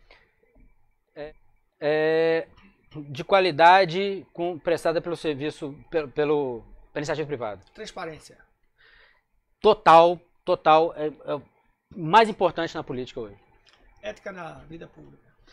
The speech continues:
Speaker 1: É indiscutível. É, ética na vida pública, na privada. Ética é o que a gente tem que ter no Brasil.
Speaker 2: A questão do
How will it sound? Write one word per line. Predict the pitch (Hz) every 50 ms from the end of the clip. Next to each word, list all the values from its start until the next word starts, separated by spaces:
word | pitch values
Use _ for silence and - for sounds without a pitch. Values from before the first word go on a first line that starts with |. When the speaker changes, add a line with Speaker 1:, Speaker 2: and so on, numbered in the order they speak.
| _ - - _ - - _ _ _ _ _ _ -
Speaker 1:
É | - - - - _ _ _ _
indiscutível. | 254 269 240 - - 240 - - 151 131 113 117 110 117 123
É, | 151 156 151 151 156 165 196
ética | 202 - - 220
na | 196 196
vida | 175 175 180 -
pública, | - 196 226 220 175 196
na | 170 160
privada. | - 160 139 165 190 196 190 180 185 175 - - -
Ética | 165 202 214 208 - - - 214 208 208 202 196 - - _
é | - 160 156 156 160 160 170 175
o | 170 165
que | - -
a | 165
gente | 143 175 175 -
tem | - 180 160
que | -
ter | - 160
no | 156
Brasil. | 151 151 139 120 110 107 101 92 - - _ _ - _ _ _ _ _ _ _ _ _ - -
Speaker 2:
A | - -
questão | - 196 165 - - 202 202 196
do | 190 190 180 170 160